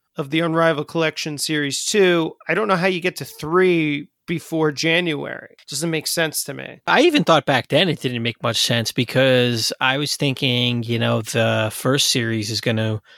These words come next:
Speaker 2: drop in August and then second series, October, November. That's what I was thinking. So, you know, you got the pre-order.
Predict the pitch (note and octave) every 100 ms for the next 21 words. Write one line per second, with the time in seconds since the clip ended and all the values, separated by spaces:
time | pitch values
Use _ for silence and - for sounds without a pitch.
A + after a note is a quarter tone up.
0 | - - - C3 B2+ - - A#2 C3 D3
1 | D#3 D3 D#3 D3 - - A#2 B2+ A#2+ A2
2 | - _ _ _ _ - E3+ D3+ - D#3+
3 | D3 D3 C#3+ C3 - A#2 - C#3+ C3+ B2
4 | A2+ C#3 E3+ F#3 F3 D#3+ D3 C#3 B2+ D3
5 | C3 D3 C#3 - A#2 A2+ A#2 A#2 A#2 A#2
6 | - C#3+ C#3+ B2 A#2+ A#2+